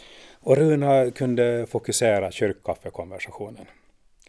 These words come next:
"Nå, till och med flickor från bättre hem har ju fallit för sån locksång. Det har man ju hört talas om. Och sett med för den delen.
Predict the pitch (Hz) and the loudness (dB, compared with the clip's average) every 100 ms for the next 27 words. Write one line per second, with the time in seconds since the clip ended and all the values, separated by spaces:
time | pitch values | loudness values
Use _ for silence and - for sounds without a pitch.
0 | _ - _ - _ - - 160 139 139 | _ -20 _ -20 _ -18 0 6 8 10
1 | 123 127 117 110 107 - 107 - 120 101 | 8 4 4 2 0 -2 -8 -4 -4 -2
2 | 104 92 - - - 92 110 175 175 190 | -4 -6 -8 -14 -16 -6 -4 -2 -2 -2
3 | 151 120 107 95 87 90 104 - 127 147 | -2 -2 -4 -4 -8 -14 -8 0 2 4
4 | 135 117 - - 98 90 90 98 98 92 | 4 4 2 -2 -2 -6 -8 2 4 4
5 | 117 160 123 101 - 90 85 82 - - | 4 6 6 4 2 -4 -4 -10 -12 -16
6 | _ _ - 110 110 98 113 104 - - | _ _ -8 0 2 4 2 0 -4 -8
7 | 110 123 - 135 104 90 82 87 - | -4 -2 -2 -2 -2 -6 -14 -16 -18